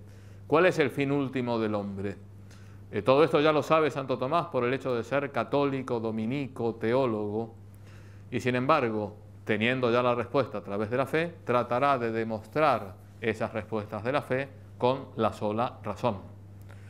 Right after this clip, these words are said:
en las cosas que pueda demostrar la razón. Y a su vez es perfectamente, eh, consciente que hay muchas verdades de fe que exceden por completo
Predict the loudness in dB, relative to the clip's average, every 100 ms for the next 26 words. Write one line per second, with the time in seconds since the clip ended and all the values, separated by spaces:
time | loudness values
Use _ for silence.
0 | -18 -18 -18 -8 4 6 6 4 4 4
1 | 2 0 4 4 4 2 -2 -4 -2 2
2 | 2 0 -6 -2 0 0 -2 -2 -2 -6
3 | -16 -18 -18 -18 -18 -18 -18 -12 0 2
4 | 4 4 4 2 -2 0 0 2 2 2
5 | 0 -2 -2 -4 -4 -8 -18 -18 -18 -18
6 | -4 -2 0 -2 -2 -4 -2 2 2 4
7 | 2 2 0 -4 -6 -8 -18 -18 -16 2
8 | 2 4 -2 -6 0 0 0 -2 -2 -2
9 | 2 2 2 0 -2 0 0 -2 -10 -18
10 | -20 -20 -2 2 2 0 -12 -20 -20 -6
11 | 2 2 4 4 4 4 0 -4 -12 -16
12 | -20 -2 0 2 0 0 2 2 0 -8
13 | -8